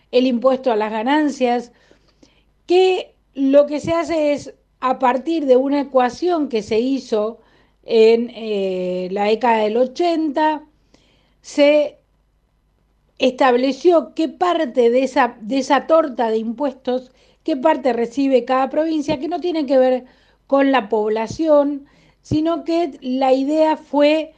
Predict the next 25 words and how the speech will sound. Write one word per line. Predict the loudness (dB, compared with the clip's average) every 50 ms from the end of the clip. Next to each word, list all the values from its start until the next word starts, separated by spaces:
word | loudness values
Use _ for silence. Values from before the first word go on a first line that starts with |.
| _ _ _ _ _ _ _ _ _ _ _ _ _ -4
hacer | -2 0 0 0 0 0 0 0 0 0
más | -2 -2 -2 -2 -2 -2 -2 -4 -6 -8 -8 _ _ _ _ _ _ -4
equitativo | 0 2 2 0 0 -2 -6 -4 -2 -2 0 0 -2 -2 -4 -2 0 0 0 0 0 0 -2 -2 -6 -12 _ _ _ _ _ _ _ _ _ _ _ _ _ _ _ _ _ _ _ _ _ _ _ _ _ _ _ -4
los | 0 2 4 4 4
recursos | 4 2 0 0 -2 -6 -4 -2 0 0
del | 2 2 0
Estado | -2 -2 -2 0 0 0 0
Nacional. | -2 -6 -8 -8 -10 -10 -10 -10 -12 -14 -16 -18 -20 _ _ _ _ _ _ _ _ _ _ -2
Es | 0 2
decir, | 2 2 2 0 -2 -4 -4 -4 -6 -8 -12 _ _ _ _ _ _ _ _ _ _ -16
darle | -6 0 2 2 4 4 2 2 0 -2 -2 -2
más | 0 0 0 0 -2 -2
a | -4
aquellas | -4 -4 -4 -4 -4 -4 -6 -6
provincias | -4 0 2 4 4 4 2 0 -2 -2 -2 -2 -4 -2
que | -2 -4
mayores | -2 -4 -4 -2 -2 -2 0 0
dificultades | -2 -2 -4 -6 -8 -4 -4 -4 -2 -2 -2 -2 -2 -2 -2
tenían. | -4 -6 -6 -6 -8 -8 -8 -8 -6
Por | -4 -2 -2
eso, | -2 -2 0 0 0 0
por | 0 0 -2
ejemplo, | 0 2 2 0 2 0 -2 -2 0
hay | -2 -2
provincias | -2 -2 0 0 0 0 -2 -4 -6 -6 -8 -8 -8